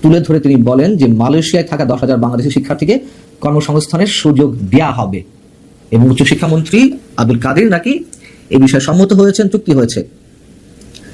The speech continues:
এটি শুনে তো বিব্রতকর অবস্থায় পড়ে গেলেন সে দেশের উচ্চশিক্ষামন্ত্রী। সাথে সাথে তিনি এর প্রতিবাদ করলেন, বিবৃতি দিলেন।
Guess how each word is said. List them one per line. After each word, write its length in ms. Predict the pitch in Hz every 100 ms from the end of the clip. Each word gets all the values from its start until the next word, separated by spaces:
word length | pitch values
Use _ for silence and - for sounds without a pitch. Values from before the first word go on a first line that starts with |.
| - - - - - -
এটি 160 | 220
শুনে 180 | - 202
তো 80 | 175
বিব্রতকর 360 | 156 151 139
অবস্থায় 280 | 131 123 123
পড়ে 140 | 123 113
গেলেন 260 | 113 104 120
সে 120 | -
দেশের 220 | 107 -
উচ্চশিক্ষামন্ত্রী। 680 | 101 113 - 98 98 92 90 - - - -
সাথে 340 | - - 160 160
সাথে 160 | 139
তিনি 180 | 135 123
এর 100 | 117
প্রতিবাদ 340 | 120 135 143 143
করলেন, 320 | 170 165 220 269 - - - -
বিবৃতি 380 | 110 143 135
দিলেন। 260 | 104 95